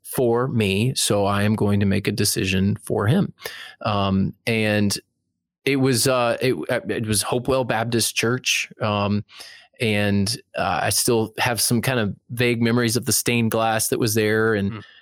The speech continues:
Speaker 1: you know, that moment. I still have some memories of that moment. Um, I wish my parents had written the day down 'cause I,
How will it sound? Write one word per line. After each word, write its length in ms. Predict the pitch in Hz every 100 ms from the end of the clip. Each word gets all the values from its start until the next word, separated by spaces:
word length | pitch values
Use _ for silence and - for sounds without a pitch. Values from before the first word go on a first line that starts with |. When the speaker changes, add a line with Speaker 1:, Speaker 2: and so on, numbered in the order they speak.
| _
Speaker 1:
you 80 | 110
know, 260 | 107 101 110 _ -
that 240 | 113 101
moment. 680 | 120 117 131 135 120 113 117
I 100 | 113
still 200 | - 131
have 140 | 120
some 160 | - 113
memories 300 | 113 117 110
of 100 | 101
that 180 | 107 113
moment. 480 | 107 104 101 92 - _ _ _ -
Um, 280 | 101 98 104
I 60 |
wish 200 | 123 147
my 100 | 113
parents 300 | 107 151 131
had 120 | 117
written 200 | 123 -
the 100 | 101 98 -
day 280 | 147 135
down 320 | 107 104 101 113
'cause 160 | 110
I, 160 | 104